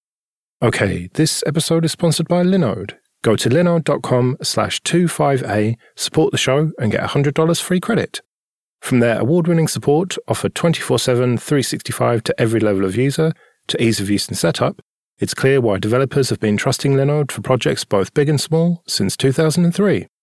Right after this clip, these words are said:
Deploy your entire application stack with Linode's one-click app marketplace, or build it all from scratch and manage everything yourself with supported centralized tools like Terraform.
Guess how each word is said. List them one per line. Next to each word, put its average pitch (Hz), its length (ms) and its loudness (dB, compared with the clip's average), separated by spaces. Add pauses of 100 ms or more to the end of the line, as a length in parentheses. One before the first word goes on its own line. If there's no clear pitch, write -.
(520)
Deploy 143 260 2
your 143 220 2
entire 165 340 0
application 113 600 0
stack - 400 -2
with 104 140 0
Linode's 117 500 2
one-click 135 500 0
app 117 160 0
marketplace, 123 720 -2 (120)
or 107 120 2
build 104 200 2
it - 120 0
all 143 200 2
from 117 160 -2
scratch - 520 -2
and 104 120 -2
manage 104 280 0
everything 135 360 0
yourself 135 460 0
with 101 100 0
supported 120 440 -2
centralized 143 540 0
tools 165 320 0
like 180 140 -2
Terraform. 101 560 -2